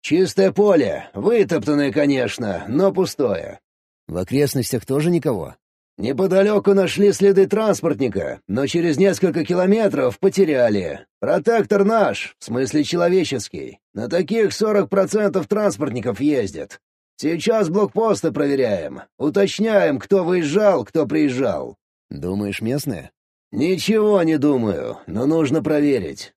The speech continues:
Слишком быстро все зачистили, а соседей у нас не так уж много». Я рассказал ему, что вскрыл ещё две точки.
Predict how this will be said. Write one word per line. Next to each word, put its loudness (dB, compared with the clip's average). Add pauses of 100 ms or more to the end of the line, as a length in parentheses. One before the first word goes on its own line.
(120)
Слишком -2
быстро -2
все -2
зачистили, -2
а -6
соседей 2
у 0
нас 0
не 2
так 0
уж -2
много». -2 (580)
Я -2
рассказал 2
ему, -2
что -4
вскрыл 0
ещё 0
две -2
точки. -10